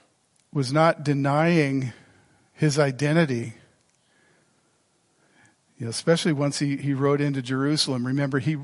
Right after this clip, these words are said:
he rode in on a donkey. He, he rode in as, as a king. And, uh, you know, he was purposely making a statement that he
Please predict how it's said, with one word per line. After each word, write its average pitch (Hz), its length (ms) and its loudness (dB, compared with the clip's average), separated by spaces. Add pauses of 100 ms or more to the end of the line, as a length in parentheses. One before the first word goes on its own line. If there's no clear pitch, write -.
he 170 140 -2
rode 156 280 4
in 151 140 4
on 147 160 2
a 139 60 -2
donkey. 139 380 0
He, 151 160 0 (100)
he 160 120 2
rode 165 300 4
in 165 140 4
as, 151 260 2
as 151 280 2
a 127 100 -2
king. 151 720 0 (1080)
And, 143 360 2
uh, 127 300 2 (260)
you 165 100 2
know, 143 80 4
he 147 100 4
was 143 160 0
purposely 170 680 4
making 147 500 4
a 131 80 -2
statement 156 600 0
that 135 160 0
he 170 300 -2